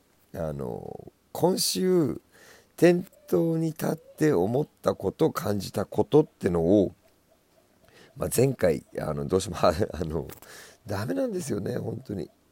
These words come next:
<laughs> 時間をコントロールして話すことができなくて、お恥ずかしい、申し訳ない。えー、どうしてもね、今週思ったことだったんで、今話しておかないと、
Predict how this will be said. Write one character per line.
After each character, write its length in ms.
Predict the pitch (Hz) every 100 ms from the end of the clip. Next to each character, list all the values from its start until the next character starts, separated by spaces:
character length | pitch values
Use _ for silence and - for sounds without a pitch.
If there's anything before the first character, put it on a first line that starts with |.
| _
<laughs> 420 | - - - 247 226
時 240 | 139 123
間 180 | - 135
を 320 | 135 135 - - - - _
コ 160 | -
ン 80 | 139
ト 120 | 160
ロ 100 | 151
ー 20 |
ル 100 | 123
し 80 | 98
て 160 | - -
話 340 | 151 104 107
す 100 | -
こ 120 | -
と 80 | 95
が 80 | 87
で 140 | 73 76
き 120 | -
な 120 | 90
く 60 | -
て、 180 | - - _
お 260 | - 87
恥 160 | 95 98
ず 40 | 113
か 140 | 101
し 140 | - 90
い、 100 | - -
申 140 | 80 80
し 80 |
訳 180 | 80 71
な 100 | 73
い。 40 | - _ - - - - - _ -
え 340 | 71 69 65
ー、 40 | 55
ど 140 | 120
う 60 | 151
し 40 |
て 100 | -
も 100 | 131
ね、 120 | 104
今 220 | - 107 98
週 120 | 110
思 120 | 110
っ 40 | 123
た 140 | -
こ 120 | 95
と 80 | 95
だ 60 | 80
っ 40 |
た 220 | - 87
ん 100 | 80
で、 160 | 80 76
今 280 | 170 233 -
話 280 | 131 143 -
し 20 |
て 100 | 113
お 80 | 95
か 160 | 107
な 140 | 104 101
い 100 | 87
と、 340 | - 147 90